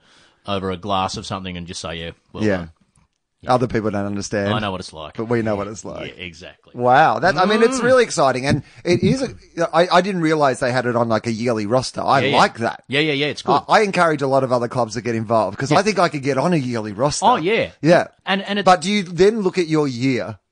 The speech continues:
Speaker 2: of, like, is it like, "I'm gonna put my stamp on this this year"? Like, am I, you know, people are gonna remember when Adam Spencer was number one ticket holder at the club?
Speaker 1: It's interesting 'cause I've probably been the only one
Speaker 2: Go
Speaker 1: with
Speaker 2: to
Speaker 1: it.
Speaker 2: press conferences, go, "I'll take this,
Speaker 1: Yeah.
Speaker 2: Andrew."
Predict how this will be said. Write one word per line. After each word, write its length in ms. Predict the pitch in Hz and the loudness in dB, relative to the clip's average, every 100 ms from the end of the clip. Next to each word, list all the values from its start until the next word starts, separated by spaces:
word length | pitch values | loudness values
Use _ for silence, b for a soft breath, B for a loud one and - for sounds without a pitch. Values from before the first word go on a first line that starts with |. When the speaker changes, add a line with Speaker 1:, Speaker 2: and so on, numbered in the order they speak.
| - | -2
Speaker 2:
of, 160 | 131 | 0
like, 260 | 131 131 - | 2 2 2
is 120 | 143 | -2
it 100 | 151 | 0
like, 180 | 147 135 | 2 4
"I'm 160 | 117 139 | 2 2
gonna 160 | 131 120 | 0 -2
put 160 | 131 | -4
my 160 | 117 120 | -2 -2
stamp 400 | - 120 120 127 | -2 -4 -2 -2
on 100 | 123 | -4
this 180 | 131 135 | -4 -4
this 200 | 127 139 | -6 -2
year"? 200 | 156 233 | -2 2
Like, 220 | 143 135 | 0 0
am 140 | 131 | 0
I, 180 | 135 135 b b - | 2 2 b b -4
you 100 | 147 | 0
know, 80 | 127 | 0
people 260 | 151 147 | 0 0
are 60 | 143 | 0
gonna 200 | 135 131 | 0 -2
remember 380 | 127 123 123 120 | -2 -2 -2 -2
when 180 | 120 | -2
Adam 240 | 117 120 117 | 0 0 -2
Spencer 440 | - 120 117 131 | -4 -4 -2 -4
was 180 | 123 110 | -4 -4
number 220 | 127 123 | -4 -2
one 160 | 123 120 | -4 -4
ticket 240 | 135 120 | -8 -4
holder 240 | 120 123 127 | -4 -2 -4
at 80 | |
the 80 | 117 | -6
club? 280 | 127 127 165 | -2 -2 -2
Speaker 1:
It's 220 | 165 151 196 | -6 -6 -4
interesting 420 | 190 160 123 107 | -6 -8 -10 -8
'cause 100 | 113 | -8
I've 160 | 113 | -8
probably 240 | 175 175 143 | -6 -6 -6
been 300 | 123 120 110 | -6 -6 -6
the 180 | 104 104 | -6 -6
only 280 | 104 107 | -6 -8
one 160 | 101 98 | -8 0
Speaker 2:
Go 80 | 160 | 2
Speaker 1:
with 80 | 143 | 4
Speaker 2:
to 20 | |
Speaker 1:
it. 60 | 147 | 2
Speaker 2:
press 180 | 135 | 0
conferences, 480 | - 131 113 101 110 | 0 -2 -2 -6 -6
go, 160 | 120 110 | -4 0
"I'll 140 | 143 | 0
take 220 | 127 110 101 | 2 -2 -4
this, 160 | 110 | -2
Speaker 1:
Yeah. 80 | 135 | -2
Speaker 2:
Andrew." 260 | 113 160 | 0 0